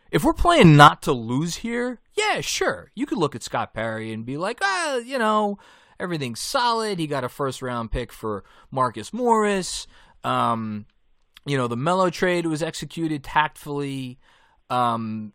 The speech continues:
you know, the, obviously Mitchell Robinson is a great draft pick, although again, I think that has far more to do with Scott Perry's pre-existing relationship with Raymond Brothers than it does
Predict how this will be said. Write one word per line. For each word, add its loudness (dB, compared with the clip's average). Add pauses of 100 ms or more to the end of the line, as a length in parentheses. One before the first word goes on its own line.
you -6
know, -4 (380)
the, -2 (160)
obviously -2
Mitchell -6
Robinson -4
is -4
a -8
great -4
draft -2
pick, -2
although -2
again, -4
I -10
think -8
that -6
has -8
far -6
more -6
to -10
do -4
with -12 (240)
Scott -6
Perry's -4
pre-existing -6
relationship -8
with -12
Raymond -4
Brothers -2
than -6
it -10
does -4